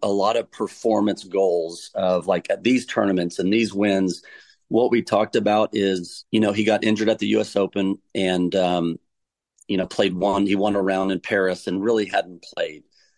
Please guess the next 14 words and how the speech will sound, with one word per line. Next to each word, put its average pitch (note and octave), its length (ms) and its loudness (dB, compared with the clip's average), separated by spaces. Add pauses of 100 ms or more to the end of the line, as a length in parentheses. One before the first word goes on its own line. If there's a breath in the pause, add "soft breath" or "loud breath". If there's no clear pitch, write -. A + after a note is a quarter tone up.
(240)
So - 240 0
for A2 200 0
him, A#2+ 360 2
it F#2+ 100 0
was G#2 240 -2
just - 400 -4
kind A#2+ 220 -2
of F#2+ 120 -2
getting G#2+ 300 2
back G#2 220 0
into G2+ 100 0
that G2 140 -4
competitive F#2+ 520 -4
mode, F#2+ 440 0